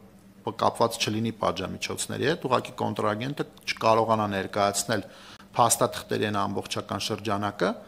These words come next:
որը պետք է բանկին լիակատար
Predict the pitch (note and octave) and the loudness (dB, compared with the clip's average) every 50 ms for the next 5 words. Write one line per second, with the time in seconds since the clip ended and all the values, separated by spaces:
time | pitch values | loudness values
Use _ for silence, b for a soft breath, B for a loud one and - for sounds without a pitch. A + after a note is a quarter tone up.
0 | B B B B B B B B B B B - A2 A2 B2 B2+ C3 B2 A2 - | B B B B B B B B B B B -6 0 2 4 6 6 4 4 6
1 | - B2 A2+ A2 - - - G2 F#2 G2 G#2 G#2 G2 G2 A2 G#2 - D3 E3 F#3 | 6 6 6 4 2 -2 -4 -2 -2 0 2 2 2 2 0 -2 -2 0 2 2
2 | G3 A3 A3+ - - - - - - - A2+ A#2+ A#2 A2+ A2+ - - A2 - - | 2 0 0 -4 -10 -20 -20 -16 -6 -2 2 4 6 4 4 4 4 2 4 6
3 | - C#3+ D#3 D#3 - | 4 4 4 4 0